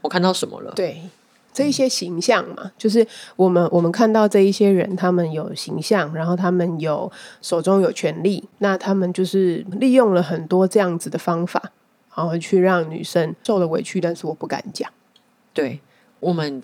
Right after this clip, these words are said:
Speaker 1: 前面在讨论说，我好想要知道到底这些，呃，不管是开黄腔，或者是手真的伸进去，把人家扑倒的男生，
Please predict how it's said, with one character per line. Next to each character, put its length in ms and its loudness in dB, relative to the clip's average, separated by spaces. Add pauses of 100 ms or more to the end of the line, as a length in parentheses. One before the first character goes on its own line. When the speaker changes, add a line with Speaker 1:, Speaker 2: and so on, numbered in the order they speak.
Speaker 1:
前 160 -8
面 120 0
在 80 2
讨 200 -6
论 160 -4
说， 180 -6
我 100 -4
好 80 -6
想 220 -6
要 80 -6
知 180 -8
道 320 2 (200)
到 120 0
底 240 -2
这 160 0
些， 480 0 (220)
呃， 260 -12
不 80 -4
管 180 2
是 120 -4
开 240 -4
黄 220 -6
腔， 280 -12 (220)
或 100 0
者 140 -4
是 180 -4
手 320 0
真 200 -2
的 120 -2
伸 240 0
进 240 -4
去， 320 -8 (300)
把 120 -2
人 120 -4
家 140 0
扑 260 -6
倒 180 -4
的 120 -6
男 200 -4
生， 280 -2